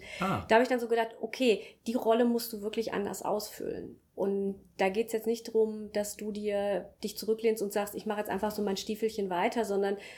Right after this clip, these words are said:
Speaker 2: du musst jetzt hier schon anders auftreten. Und, ähm, ich hatte dann eben auch den Eindruck,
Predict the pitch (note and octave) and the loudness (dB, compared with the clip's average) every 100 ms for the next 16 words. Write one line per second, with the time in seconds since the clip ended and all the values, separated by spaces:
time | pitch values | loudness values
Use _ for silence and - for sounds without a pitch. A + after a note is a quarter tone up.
0 | - - - G#3+ A3+ A#3 B3 - A#3 A3 | -18 -16 -4 2 4 6 2 4 0 2
1 | A3 A3 G#3+ G#3+ G#3+ - G3 - - - | 2 2 2 0 0 0 0 -2 -6 -4
2 | - - - - F#3+ G3 G3 G3 F#3+ - | -6 -8 -12 -6 -2 0 -2 -4 -6 -4
3 | F#3+ F#3+ G3 G3 F#3+ - _ _ _ - | -2 0 0 -4 -10 -18 _ _ _ -16
4 | - A3+ A3+ B3 A3+ G#3 - G#3 - G#3 | -2 2 4 4 4 4 4 2 2 0
5 | C#3 E3+ G#3+ B3+ D4+ - | 0 0 2 4 4 0